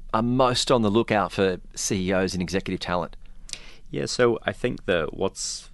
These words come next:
Speaker 2: uh, fascinating from a U E perspective is the sheer, uh, variety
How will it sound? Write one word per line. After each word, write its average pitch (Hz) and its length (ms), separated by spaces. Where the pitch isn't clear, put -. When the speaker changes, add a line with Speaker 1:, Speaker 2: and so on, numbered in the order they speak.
Speaker 2:
uh, 80 160
fascinating 82 580
from 80 240
a 69 460
U 85 180
E 80 160
perspective - 720
is 82 320
the 80 100
sheer, 85 580
uh, 65 320
variety 80 800